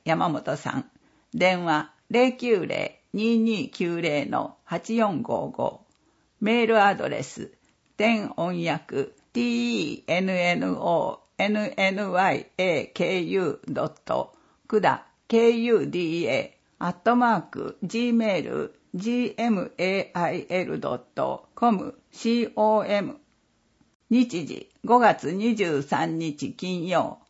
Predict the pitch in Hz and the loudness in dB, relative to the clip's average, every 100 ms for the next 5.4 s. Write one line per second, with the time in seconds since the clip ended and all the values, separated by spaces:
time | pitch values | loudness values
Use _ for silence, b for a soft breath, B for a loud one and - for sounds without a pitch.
0 | _ - 226 240 202 170 135 151 175 165 | _ -2 2 2 2 0 0 0 -2 -4
1 | - 135 147 147 151 123 - - _ _ | -2 -2 -2 -4 -2 -2 -2 -10 _ _
2 | _ - 190 196 247 240 233 - 147 170 | _ -2 -2 0 2 2 0 -2 -2 -4
3 | 147 147 147 117 - _ _ _ - - | -4 -4 -6 -10 -12 _ _ _ -10 -6
4 | 220 269 226 185 156 143 151 180 208 208 | -2 0 0 -2 -2 0 -2 -2 2 2
5 | 214 180 - - | 2 0 -2 -10